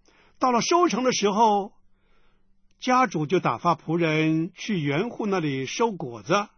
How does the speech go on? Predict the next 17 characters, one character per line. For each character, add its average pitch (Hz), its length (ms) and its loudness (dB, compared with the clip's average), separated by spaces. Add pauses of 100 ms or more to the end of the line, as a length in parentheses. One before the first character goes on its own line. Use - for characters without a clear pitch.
(640)
但 285 160 0
是 220 280 0
先 330 300 2
后 254 200 2
派 262 200 -2
去 233 100 -6
的 196 80 0
仆 185 300 -6
人 180 380 2 (320)
不 285 260 0
是 240 220 -2
被 208 200 0
园 180 240 0
主 180 140 0
打 117 240 -2
伤 254 300 -2
了， 220 320 2